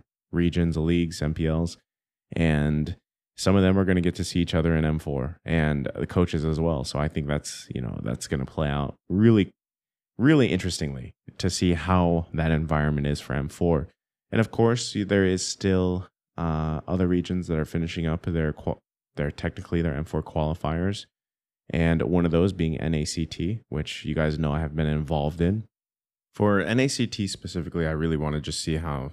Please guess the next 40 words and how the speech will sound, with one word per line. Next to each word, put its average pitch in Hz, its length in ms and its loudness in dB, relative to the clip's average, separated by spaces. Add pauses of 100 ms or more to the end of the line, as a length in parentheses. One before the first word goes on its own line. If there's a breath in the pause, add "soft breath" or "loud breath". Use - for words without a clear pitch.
you 76 80 -6
know, 76 100 -2
their 67 100 -6
first 76 440 -8
offline 76 420 -6
event 95 280 0
goes, 98 380 0 (540)
um, 82 340 -8
you 50 60 -8
know, 50 80 -8
how 80 160 -8
the - 80 -8
production 76 460 -6
team 80 240 -6
handles 78 400 -6
that, 82 420 0
and 73 500 -8 (280)
just - 160 -8
to 90 60 -2
watch 85 260 0
the 85 80 -6
boys, 82 480 0
right? 78 200 -2
Watch 76 400 -6
Trex, - 480 -4 (560)
uh, 69 500 -6 (100)
Private, 80 600 0 (140)
and 87 100 -6
I 78 80 0
think 90 220 -2
Assassin 78 440 -4
Dave. 76 180 -4
I 82 80 -2
think 104 160 0
those 95 180 4
are 85 180 2
only 82 220 0
three 78 320 -6
broadcast 67 600 -8
talents. - 520 -8